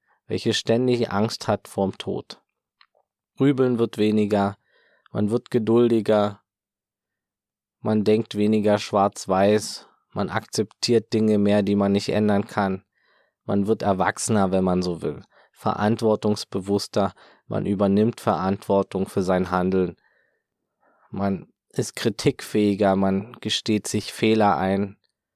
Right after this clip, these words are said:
Man wird widerstandsfähiger gegenüber psychischen Krankheiten, je nach Tiefe der Transzendenz.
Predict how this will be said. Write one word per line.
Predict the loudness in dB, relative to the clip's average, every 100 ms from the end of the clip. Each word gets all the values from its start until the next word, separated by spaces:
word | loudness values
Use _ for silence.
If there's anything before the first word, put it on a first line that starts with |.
| _ _ _ _ _ _
Man | -2 -2 0
wird | -2 -2
widerstandsfähiger | -2 0 0 0 0 0 -2 -2 0 2 2
gegenüber | 2 0 -2 0 0 0
psychischen | 0 -2 0 -2 0 -4
Krankheiten, | -2 -2 -2 0 0 0 -2 -8 -10 _ _ -14
je | -4
nach | -2 -2 -4
Tiefe | -4 -4 -2 -2
der | -2
Transzendenz. | -2 -2 -2 -4 -2 -2 -2 -8 -20